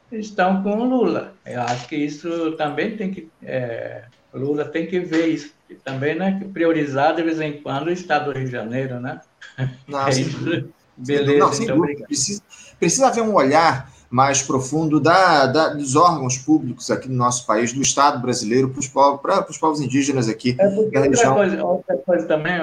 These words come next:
Speaker 1: é, mais um, minha fala aqui, como eu sou Guarani,
Speaker 2: Uhum.
Speaker 1: represento o Guarani, mas ao mesmo tempo eu represento, é,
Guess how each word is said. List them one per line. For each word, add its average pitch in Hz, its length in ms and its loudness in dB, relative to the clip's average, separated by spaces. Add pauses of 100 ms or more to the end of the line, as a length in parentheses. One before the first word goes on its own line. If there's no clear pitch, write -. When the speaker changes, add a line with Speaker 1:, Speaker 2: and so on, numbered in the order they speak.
(120)
Speaker 1:
é, 131 260 -2
mais 147 360 -6
um, 131 360 -10 (260)
minha 127 340 -10
fala 117 220 -4
aqui, - 420 -8 (320)
como 185 400 4
eu 156 160 2
sou 131 640 -2 (720)
Guarani, 147 800 0 (260)
Speaker 2:
Uhum. 113 140 -18
Speaker 1:
represento 139 680 2
o - 40 -6
Guarani, - 200 -10 (360)
mas 156 240 0
ao 143 120 -4
mesmo 131 340 -8
tempo 143 340 -10
eu 165 360 -4
represento, 135 680 -10 (200)
é, - 480 -6